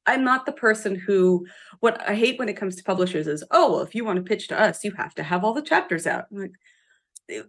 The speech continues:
that, that's gonna change, you know, from e-, even just from one draft to another.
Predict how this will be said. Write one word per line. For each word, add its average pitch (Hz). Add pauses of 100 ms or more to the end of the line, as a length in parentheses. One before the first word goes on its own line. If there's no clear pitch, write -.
(100)
that, -
that's 302
gonna 247
change, 233
you 202
know, 175
from 214
e-, 247
even 254
just 214
from 202
one 202
draft 185
to 185
another. 180